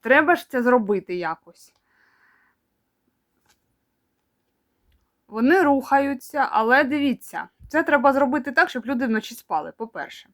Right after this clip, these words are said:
По старшим арканам зрозуміло, що буде рух,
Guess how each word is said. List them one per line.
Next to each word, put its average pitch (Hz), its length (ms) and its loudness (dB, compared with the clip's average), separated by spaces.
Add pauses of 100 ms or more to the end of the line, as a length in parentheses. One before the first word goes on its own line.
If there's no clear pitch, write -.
(1200)
По 269 280 2 (320)
старшим 277 440 0
арканам 330 380 4
зрозуміло, 262 460 0
що 220 140 -8
буде 254 220 -4
рух, - 340 -6